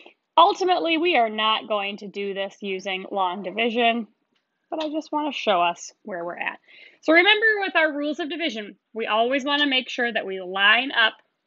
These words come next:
the decimal point in our dividend and our quotient. So that's a good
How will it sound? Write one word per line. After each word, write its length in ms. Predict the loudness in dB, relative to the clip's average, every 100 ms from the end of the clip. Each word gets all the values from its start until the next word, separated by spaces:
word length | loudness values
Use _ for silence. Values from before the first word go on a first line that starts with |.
| _ -8
the 60 |
decimal 400 | -2 -2 0 -2
point 440 | 2 2 2 -6 -18 _ _ _ _ _
in 160 | -8 -4
our 100 | -2
dividend 600 | 0 2 2 2 2 -2
and 140 | -2 0
our 100 | 0
quotient. 460 | -4 -8 -8 -14
So 100 | -12
that's 140 | -12 -8
a 40 |
good 200 | -8 -8